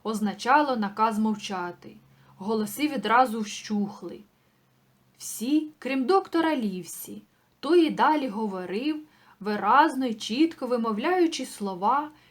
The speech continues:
час від часу попахкуючи своєю люлькою. Капітан люто бликнув на нього,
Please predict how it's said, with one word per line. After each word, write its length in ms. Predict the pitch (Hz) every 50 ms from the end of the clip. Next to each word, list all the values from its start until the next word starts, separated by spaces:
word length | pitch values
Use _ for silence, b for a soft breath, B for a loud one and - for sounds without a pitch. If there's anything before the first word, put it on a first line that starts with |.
| b - -
час 320 | - 339 370 392 285 -
від 200 | 294 302 302 -
часу 440 | - 285 311 359 359 349 - 285 -
попахкуючи 960 | - 233 208 202 - 214 - 302 349 339 - - - 277 277 262 - - 247
своєю 400 | 214 - 208 202 220 226 226 220
люлькою. 720 | 208 196 202 202 196 180 165 - - 185 175 165 170 - - _ b b b b b b _
Капітан 560 | - 208 208 220 226 - - 220 214 202 190 185 185
люто 320 | 226 262 269 - - 220
бликнув 600 | 185 165 185 185 240 302 302 302 302 233 226 208
на 160 | 202 190 185
нього, 560 | 185 185 208 269 330 339 339 302 254 277 269